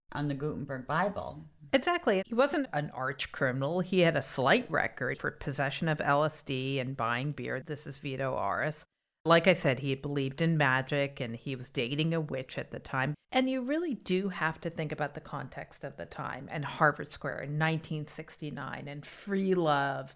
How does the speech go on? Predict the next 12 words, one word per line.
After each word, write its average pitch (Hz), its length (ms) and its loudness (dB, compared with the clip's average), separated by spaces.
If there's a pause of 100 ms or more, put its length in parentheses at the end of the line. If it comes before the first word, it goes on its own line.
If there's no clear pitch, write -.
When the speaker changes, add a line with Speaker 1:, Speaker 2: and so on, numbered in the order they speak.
(120)
Speaker 2:
and 139 500 2
a 170 100 0
real 196 440 2 (180)
period 160 560 4
of 135 180 -2
social 165 680 -4
unrest 139 880 -4 (100)
and 147 320 -4
revolution 156 880 2
was 147 200 -8
kind 139 220 -8
of 127 60 -10